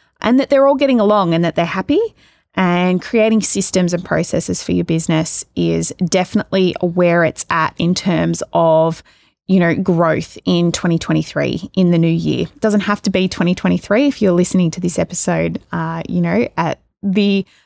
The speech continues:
beginning of any other year or any time at all, really. Uh,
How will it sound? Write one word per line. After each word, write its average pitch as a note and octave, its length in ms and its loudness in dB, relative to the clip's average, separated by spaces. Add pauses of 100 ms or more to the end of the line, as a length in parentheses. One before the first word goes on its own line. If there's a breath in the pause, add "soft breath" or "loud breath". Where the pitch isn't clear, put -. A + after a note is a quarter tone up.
(120)
beginning A#3 540 0
of G#3+ 140 0 (120)
any F#4 300 2
other G3 160 2
year D3+ 420 -4 (100)
or D4+ 280 2 (560)
any G4+ 240 2
time C4 260 -2
at G3 80 0
all, G3+ 180 0
really. F3+ 520 -4
Uh, - 440 -2